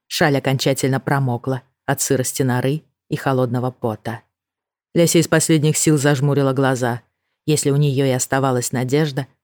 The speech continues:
так на слепоту, ведь если чего не видишь, то, может, того и нет? Только оно было. Было на самом деле. Что-то заглянуло в убежище — шумно задышало, принюхиваясь.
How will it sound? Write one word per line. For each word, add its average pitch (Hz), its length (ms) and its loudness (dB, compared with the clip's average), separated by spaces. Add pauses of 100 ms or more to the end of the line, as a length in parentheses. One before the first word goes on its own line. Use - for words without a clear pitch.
(120)
так 160 160 -2
на 165 80 2
слепоту, 160 640 -2 (340)
ведь 147 200 0
если 147 220 0
чего 131 300 -2
не 127 200 -2
видишь, 151 420 -4 (380)
то, 139 100 0
может, 120 400 -2
того 120 260 -2
и 113 120 -2
нет? 117 380 -4 (720)
Только 139 280 -2
оно 139 180 0
было. 117 340 -4 (400)
Было 165 320 2
на 143 160 0
самом 139 380 0
деле. 117 380 -4 (460)
Что-то - 300 0
заглянуло 151 460 4
в 135 60 2
убежище — 131 680 0 (260)
шумно 143 280 2
задышало, 135 580 0
принюхиваясь. 127 1000 -4